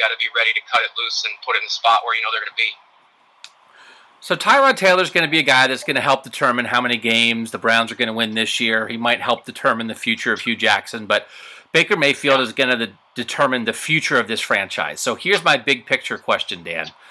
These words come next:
Speaker 1: Yeah.
Speaker 2: What, what would, what could they do this season to screw Baker up? Do you think that, a-, and, and, you know, so it does seem like Baker is,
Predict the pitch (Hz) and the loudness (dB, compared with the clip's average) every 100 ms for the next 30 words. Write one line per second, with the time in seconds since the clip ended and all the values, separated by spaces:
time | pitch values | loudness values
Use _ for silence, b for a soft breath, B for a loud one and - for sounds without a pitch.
0 | B B B B B - - - 143 196 | B B B B B -6 0 2 4 2
1 | - 135 185 254 190 208 - 175 233 262 | 2 0 2 2 4 2 2 0 2 2
2 | - 262 214 180 170 135 139 139 135 135 | 0 0 2 2 2 0 2 2 2 0
3 | 123 139 135 - 139 127 127 113 - 123 | -2 -2 -2 0 0 0 -2 -4 -8 -4
4 | - - - 139 139 143 131 131 127 - | -2 -2 -2 0 2 2 2 2 0 0
5 | 107 - 87 73 - - _ b b b | -6 -4 -4 -4 -8 -20 _ b b b
6 | b _ - 139 156 220 226 214 202 190 | b _ -12 -2 0 0 0 2 0 2
7 | 175 156 - 156 165 160 - 156 156 151 | 2 2 2 0 2 0 2 0 0 -4
8 | 151 190 175 156 - - 175 175 175 170 | -10 -2 2 2 2 2 2 2 -2 4
9 | 220 240 - 214 170 - - 165 175 185 | 4 4 -2 0 0 0 0 0 2 2
10 | 175 - 139 131 127 120 - | 2 2 2 4 2 -2 -8